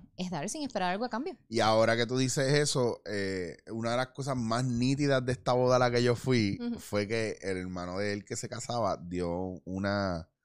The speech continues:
Speaker 2: bueno, dio el brindis. Y en, y en lo del brindis él dijo, "No, pues todo el mundo quiere que yo diga algo en el brindis, algo
Speaker 1: Ujú.
Speaker 2: bonito, qué sé yo, pero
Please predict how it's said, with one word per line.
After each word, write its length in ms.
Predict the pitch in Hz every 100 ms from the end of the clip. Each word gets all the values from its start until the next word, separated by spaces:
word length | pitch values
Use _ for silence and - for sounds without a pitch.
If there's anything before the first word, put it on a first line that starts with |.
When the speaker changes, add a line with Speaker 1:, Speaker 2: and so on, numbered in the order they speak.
| _ _ _ _ _ -
Speaker 2:
bueno, 220 | 123 147
dio 140 | 117
el 80 | 113
brindis. 460 | 113 123 127 95 107
Y 160 | 87 104
en, 160 | 98
y 100 | 85
en 60 | 101
lo 80 | 101
del 120 | 98
brindis 320 | 95 131 135
él 100 | 117
dijo, 240 | 113 117 110
"No, 220 | 156 147
pues 100 | 113
todo 60 | 101
el 40 |
mundo 180 | 107 117
quiere 220 | 131 123
que 100 | 123
yo 80 | 117
diga 280 | 120 120 113
algo 160 | 110 113
en 60 |
el 80 | 107
brindis, 400 | 101 123 123 120
algo 160 | 104 110
Speaker 1:
Ujú. 60 | 107
Speaker 2:
bonito, 340 | 117 120 113
qué 60 | 104
sé 140 | 120
yo, 140 | 127
pero 260 | 120 101 95